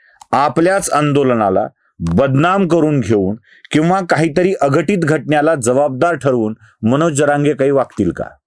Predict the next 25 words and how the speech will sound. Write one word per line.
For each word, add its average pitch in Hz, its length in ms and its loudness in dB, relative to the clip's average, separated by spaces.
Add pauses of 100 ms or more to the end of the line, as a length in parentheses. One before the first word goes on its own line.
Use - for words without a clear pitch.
(880)
माझा 139 320 2
मनोज 170 300 0
जरांगेंच्या 180 680 0
मागण्याला 165 580 0
विरोध 165 320 0
आहे, 175 440 -2 (1800)
माझा 131 280 2
मनोज 160 260 0
जरांगेंच्या 170 640 0
भाषेला 185 580 0
विरोध 175 300 2
आहे, 135 220 0 (1080)
no 135 140 2
doubt 190 260 0
आहे. 101 160 0 (1040)
म्हणून 165 220 2
माझा 156 340 2
विरोध 185 240 0
मराठा 175 420 0
समाजाच्या 190 460 0
मागणीला 151 540 0
आहे 220 80 -2
असं 214 220 0
नाही 226 120 0
होत. 170 160 0